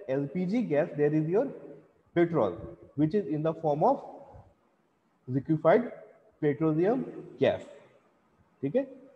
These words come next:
तो जब तुम्हारा क्या होता है कि पेट्रोल को very huge amount of pressure दोगे, ठीक है,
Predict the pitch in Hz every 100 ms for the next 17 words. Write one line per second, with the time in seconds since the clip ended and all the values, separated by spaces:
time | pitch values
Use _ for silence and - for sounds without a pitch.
0 | _ _ 135 123 180 202 202 185 190 196
1 | 196 196 190 196 220 - 156 151 175 208
2 | 208 208 - - - - - 143 170 131
3 | 160 214 202 196 190 202 - - - 156
4 | 160 147 120 110 90 85 - - - 139
5 | 190